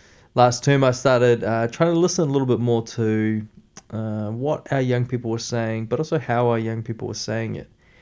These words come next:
And, uh, something really dawned on me, which I don't think was new to me. Uh, it was kind of already sitting there, um, in part because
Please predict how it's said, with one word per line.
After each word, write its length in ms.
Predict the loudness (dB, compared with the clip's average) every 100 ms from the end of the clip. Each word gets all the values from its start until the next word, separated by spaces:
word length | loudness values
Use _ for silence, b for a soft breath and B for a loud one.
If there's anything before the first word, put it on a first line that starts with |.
| b b
And, 300 | -4 -2 0
uh, 100 | -2
something 320 | -2 -4 -4
really 240 | -2 -2 -2
dawned 400 | -2 0 0 2
on 180 | 0 0
me, 160 | -2
which 240 | -4 -6 -2
I 100 | 0
don't 180 | 0
think 160 | 0 0
was 160 | 0 0
new 280 | -2 0
to 80 | -2
me. 460 | 0 0 0 -2 -6 _ _ _ -6
Uh, 220 | -4 -2
it 40 | -2
was 240 | -2 -6
kind 320 | -12 -4 -2
of 100 | 0
already 240 | 0 0 -2
sitting 460 | -4 -4 -2 0
there, 420 | 0 0 0 0 -4 -12 -8
um, 320 | -6 -6 -6
in 160 | -6 -6
part 340 | -2 -2 -2
because 520 | -8 -6 -6 -6 -12